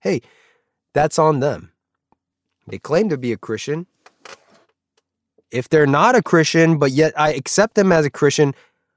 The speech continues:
what, what harm is that? Oh, the slippery, the slippery slope argument. Oh, then everyone's gonna come in and be a Christian. Well, do you think that everyone in <laughs> church is really a Christian in the first place?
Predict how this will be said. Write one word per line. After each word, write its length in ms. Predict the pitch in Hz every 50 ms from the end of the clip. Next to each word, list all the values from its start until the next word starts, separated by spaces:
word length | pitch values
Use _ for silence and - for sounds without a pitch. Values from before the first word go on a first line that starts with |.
| _ _ _ _
what, 260 | - - 127 160 151 139
what 180 | 151 165 143
harm 300 | 135 170 165 165 160 151
is 140 | 147 143 131
that? 260 | 147 160 - - - _ _ _ _ _ _ _ _ _ _ _ _ _ _ _ _ _ _ _ _ _ _ _ _ _ _ _ _ _ _ _ _ _ _ _ _ _ -
Oh, 160 | 127 139 143
the 120 | 131 135
slippery, 500 | - - - 147 147 - 147 143 - -
the 140 | 139 143 139
slippery 500 | - - - 147 147 143 151 147 143 135
slope 400 | - - - 135 139 139 135 -
argument. 260 | 147 143 143 151 139
Oh, 60 | 143 143
then 220 | 127 135 131 - -
everyone's 520 | 131 135 131 135 139 139 139 131 131 127
gonna 180 | 120 127 123 113
come 220 | - 135 120 117
in 100 | 117 113
and 140 | 110 110 104
be 100 | 113 113
a 80 | 110 -
Christian. 460 | - - 117 110 - - 110 95 - _ _ _ _ _ _ _ _ _ _ _ _ _ _ _ _ _ _ _ _ _ _ -
Well, 340 | 160 156 170 170 170 156 - - 202 151 131
do 120 | 120 135 143
you 280 | 135 131 147 175 202
think 580 | 196 - - 247 247 190 139 135 147 156 - - -
that 240 | 127 139 143 147 - -
everyone 460 | 156 147 151 175 175 175 175 175 175
in 140 | 175 180 165
<laughs> 20 |
church 460 | - - 110 139 202 233 - - -
is 160 | 247 156 139
really 380 | 143 160 175 175 175 175 180 175
a 60 | 160
Christian 440 | - - - 160 160 156 - 170 170
in 100 | 165 160
the 80 | 160 147
first 400 | - - 139 135 151 - - -
place? 400 | - 180 202 240 269 - -